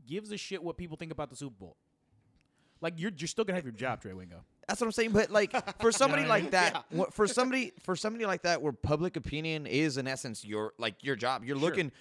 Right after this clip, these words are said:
Speaker 2: you're looking to say whatever you're gonna say to, to move the needle, to get what, to get public
Speaker 1: Yeah, like
Speaker 2: reaction.
Speaker 1: Max Kellerman.
Speaker 2: Like, mm, well, that, he's a whole nother thing. He was good when he was fucking in L A and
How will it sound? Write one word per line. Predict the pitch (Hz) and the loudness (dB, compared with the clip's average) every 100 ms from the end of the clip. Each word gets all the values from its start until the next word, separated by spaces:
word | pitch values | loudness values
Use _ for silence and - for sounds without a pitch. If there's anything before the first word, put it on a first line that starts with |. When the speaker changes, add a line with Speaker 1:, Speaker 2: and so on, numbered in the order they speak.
| - | -4
Speaker 2:
you're | 160 | 2
looking | 190 208 | 2 2
to | 175 127 | -2 -4
say | - 180 | -2 0
whatever | 165 165 156 | 4 4 2
you're | 151 | 0
gonna | 139 | 0
say | 165 160 | 2 2
to, | 135 - - | 2 0 -14
to | - | -2
move | 156 185 151 | 2 4 2
the | |
needle, | 147 170 160 123 | 0 2 2 2
to | |
get | 135 147 | 0 0
what, | 131 - | -2 -6
to | - | -6
get | 147 156 - | -4 -2 0
public | 170 156 135 | 0 0 -4
Speaker 1:
Yeah, | 135 | -4
like | 135 | 2
Speaker 2:
reaction. | 156 170 151 143 | 6 4 4 0
Speaker 1:
Max | 104 | 0
Kellerman. | - 135 135 147 | -2 -2 -2 -8
Speaker 2:
Like, | - 156 - _ | -2 -2 -2 _
mm, | 113 135 127 | -8 -6 -6
well, | 113 123 | -4 -2
that, | 131 90 | -2 -4
he's | 110 139 | -4 -4
a | 117 | 0
whole | 117 | 0
nother | 117 113 107 | 2 2 0
thing. | 110 | 0
He | 127 226 | 2 2
was | 135 | 6
good | 151 | 6
when | 131 | 6
he | 123 | 0
was | 110 | -4
fucking | - 131 117 | -4 -4 -4
in | 110 | -4
L | 104 120 | -2 0
A | 123 | 0
and | 107 98 | -2 -6